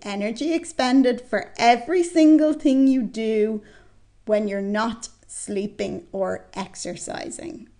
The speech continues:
So the best way to describe this,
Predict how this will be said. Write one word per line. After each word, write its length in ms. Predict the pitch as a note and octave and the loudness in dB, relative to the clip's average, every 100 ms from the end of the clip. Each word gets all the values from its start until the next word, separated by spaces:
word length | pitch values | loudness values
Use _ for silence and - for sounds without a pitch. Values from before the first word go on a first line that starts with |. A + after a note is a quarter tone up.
| _ _ _ _ - - | _ _ _ _ -20 -20
So 640 | - - A3+ G#3 G3 F#3+ - - | -20 0 2 4 2 0 -8 -12
the 120 | G3 | -10
best 400 | - F#3+ F#3 - | -6 -8 -8 0
way 160 | A3 | 0
to 160 | A3 B3 | 2 0
describe 640 | A3+ A3+ - G#3 A3+ G#3+ | 0 -2 0 2 2 2
this, 360 | - A2 - | -4 -10 -10